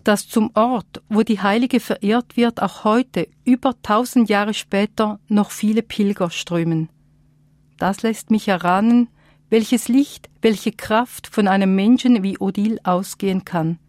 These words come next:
Das geschah nicht, weil ihr Leben stets von Glück begleitet war. Das geschah, weil sie ihre Dunkelheit erhellen ließ von der göttlichen Zuwendung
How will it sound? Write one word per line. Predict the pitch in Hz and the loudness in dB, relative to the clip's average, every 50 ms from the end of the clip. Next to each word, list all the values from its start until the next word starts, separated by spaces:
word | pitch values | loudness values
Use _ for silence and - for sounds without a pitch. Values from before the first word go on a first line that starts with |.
| _ _ _ _ _ _ _ _ _ _ _ _ _ _ _ _ _ _ _ - | _ _ _ _ _ _ _ _ _ _ _ _ _ _ _ _ _ _ _ -6
Das | - 226 - - | -6 -6 -4 -2
geschah | - 233 - - 220 208 | -2 -2 0 0 0 2
nicht, | 208 220 240 - - - - | 2 0 -2 -4 -8 -4 -2
weil | 196 196 190 | 0 0 2
ihr | 185 180 180 | 0 0 0
Leben | 180 185 185 - 196 185 | 0 -2 -2 -2 -2 -2
stets | - - - 196 202 208 - - - | -2 -2 0 0 0 0 -2 -4 -2
von | - 208 196 | 0 0 0
Glück | - 208 240 233 - - | 0 0 -2 -2 -4 -4
begleitet | - 214 - 208 196 190 196 196 - 202 - - | -4 -2 0 0 0 0 -2 -4 -8 -10 -4 -2
war. | 196 175 175 185 - _ _ _ _ _ _ _ _ _ _ _ _ _ _ - | 0 0 0 -2 -4 _ _ _ _ _ _ _ _ _ _ _ _ _ _ -6
Das | - 196 - - | -6 -4 -4 -2
geschah, | 214 190 - - 185 180 214 240 - _ _ _ _ _ _ _ _ | -4 -4 0 0 0 2 0 0 -4 _ _ _ _ _ _ _ _
weil | - 196 208 240 247 | 0 2 2 2 0
sie | - - 277 262 | 2 2 0 0
ihre | - - 220 202 208 180 | 2 0 0 0 0 2
Dunkelheit | 220 226 254 269 - 262 240 220 214 220 220 226 220 - | 2 4 4 2 2 0 -8 -2 -2 0 0 -2 -4 -6
erhellen | 185 202 185 190 202 202 202 220 214 | -4 -4 0 0 0 2 2 2 0
ließ | 190 208 208 214 - - - - - | 0 0 -4 -4 -4 -8 -14 -14 -10
von | - - 214 | -2 -2 0
der | 190 185 175 | 0 0 0
göttlichen | - 202 226 - - 247 233 - 233 208 | 0 -2 -2 0 -2 -4 0 0 0 0
Zuwendung | - - - 226 220 233 240 233 226 226 240 240 226 | 0 -2 -4 -2 0 2 2 2 4 4 4 2 2